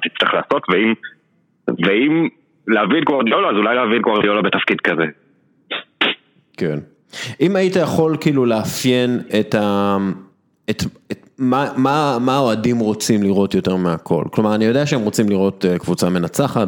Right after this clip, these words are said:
Speaker 2: וטובה, ולאו מסי עם, אה,
Speaker 1: כן.
Speaker 2: שלושים וחמישה שערים בעונה, אבל מה הם רוצים לראות? הם רוצים מועדון שיותר קשור לשורשים שלו ומשתמש ביותר שחקני אקדמיה, או הם רוצים לראות, אה, גלקטיקוס, אה,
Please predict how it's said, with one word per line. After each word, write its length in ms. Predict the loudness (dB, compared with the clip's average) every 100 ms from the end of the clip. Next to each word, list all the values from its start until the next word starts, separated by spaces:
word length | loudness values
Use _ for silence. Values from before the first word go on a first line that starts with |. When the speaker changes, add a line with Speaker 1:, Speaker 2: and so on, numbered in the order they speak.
| -2
Speaker 2:
וטובה, 500 | -2 0 0 0 0 0
ולאו 380 | -2 0 -2
מסי 420 | -2 -4 -2 0 0
עם, 180 | 0
אה, 100 | 0
Speaker 1:
כן. 60 | 0
Speaker 2:
שלושים 220 | 0 -2
וחמישה 300 | -2 -2 -2
שערים 380 | 0 0 0 0
בעונה, 320 | 0 2 0 -4 -12 -18 -20 -14 -4
אבל 260 | -2 -2 -6 -6
מה 200 | -2 0
הם 120 | 0
רוצים 280 | 0 0 0
לראות? 220 | 2 0
הם 100 | 0
רוצים 440 | 0 0 0 0 -2 -4
מועדון 680 | 0 2 2 2 2 2 -2 -4 -8
שיותר 480 | -2 -2 0 -4
קשור 540 | -4 -6 -2 0 2 2
לשורשים 720 | 2 0 -2 -2 0 0 0
שלו 300 | 0 0 0
ומשתמש 460 | 0 -2 0 -2 -2
ביותר 320 | -4 0 -2
שחקני 560 | -2 -4 -2 0 -2 -2
אקדמיה, 560 | -4 -2 0 2 2 -2 -4 -16 -2
או 120 | 0
הם 80 | 2
רוצים 380 | 0 0 0 2
לראות, 580 | 2 2 2 2 -2 -6 -6
אה, 160 | 0 0
גלקטיקוס, 1040 | 2 2 2 0 -4 0 0 0 -2 -8 -10 -20 -12 -2
אה, 560 | 0 2 2 0 0